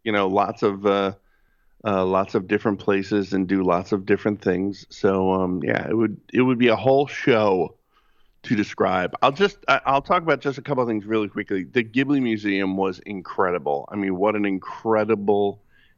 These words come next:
incredible space, uh, for Studio Ghibli, uh, which produced such films as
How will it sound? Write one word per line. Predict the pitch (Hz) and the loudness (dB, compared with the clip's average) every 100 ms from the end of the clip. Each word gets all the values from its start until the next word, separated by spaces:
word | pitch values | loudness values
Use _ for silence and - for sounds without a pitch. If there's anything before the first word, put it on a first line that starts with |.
| - | -10
incredible | 98 - 110 98 90 92 | -8 -2 2 2 2 -2
space, | - - 92 92 - | -2 0 0 0 0
uh, | 92 92 90 | 0 2 -2
for | 98 71 | -4 -8
Studio | - 120 110 95 | -2 0 2 2
Ghibli, | 90 98 95 95 92 - - - - - | 2 2 2 0 -2 -12 -18 -16 -10 0
uh, | 101 92 85 | 2 4 2
which | 82 113 - | 2 0 0
produced | 123 117 113 | 2 2 2
such | - 104 - | 0 0 0
films | 113 107 104 98 | 0 2 2 2
as | 95 92 - | 2 2 -4